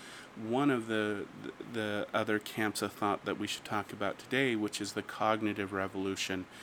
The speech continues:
and the, uh, study of the mind once again. With the, but what the behaviorists did give us was methodology and a systematic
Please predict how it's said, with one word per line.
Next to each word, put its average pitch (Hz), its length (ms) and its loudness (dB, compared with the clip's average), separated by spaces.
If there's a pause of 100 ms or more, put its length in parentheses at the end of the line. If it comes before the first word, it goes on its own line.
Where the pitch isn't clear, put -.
(340)
and 104 280 4
the, 101 300 2 (1120)
uh, 73 280 0
study 113 800 4 (340)
of 107 440 4
the 104 80 4
mind 101 480 6
once 98 340 0
again. 107 400 2 (760)
With 127 140 0
the, 113 100 0 (220)
but 127 380 4 (680)
what 120 240 2
the 113 100 4
behaviorists 110 720 4 (100)
did 131 320 4 (160)
give 104 240 2
us 101 260 0
was 104 200 0
methodology 104 960 2
and 98 80 0
a 98 60 -2
systematic 104 640 0